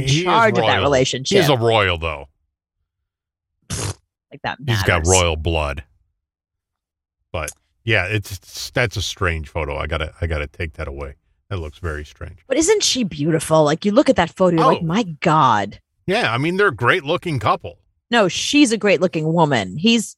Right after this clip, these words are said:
Speaker 2: he's just a, a, a kinda cute guy who got very lucky. <laughs>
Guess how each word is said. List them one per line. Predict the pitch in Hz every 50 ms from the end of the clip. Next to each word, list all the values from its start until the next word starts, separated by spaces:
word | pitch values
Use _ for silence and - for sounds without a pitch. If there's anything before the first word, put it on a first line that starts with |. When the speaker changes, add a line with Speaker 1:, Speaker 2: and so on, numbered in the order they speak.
| _ _
Speaker 2:
he's | _ - 254 262 254 -
just | - 240 220 - - 202
a, | 175 156 - -
a, | - 160 151 143 151 - _ -
a | 165 156 151 - _ _ _ _ _ _ _
kinda | - 269 254 233 208
cute | - - - - 214 - -
guy | - 190 180 180 165 147 135 135 151
who | 165 160
got | 147 160 151 165
very | 160 156 180 170 160 160
lucky. | 156 147 139 139 - - 110 107 - - -
<laughs> | _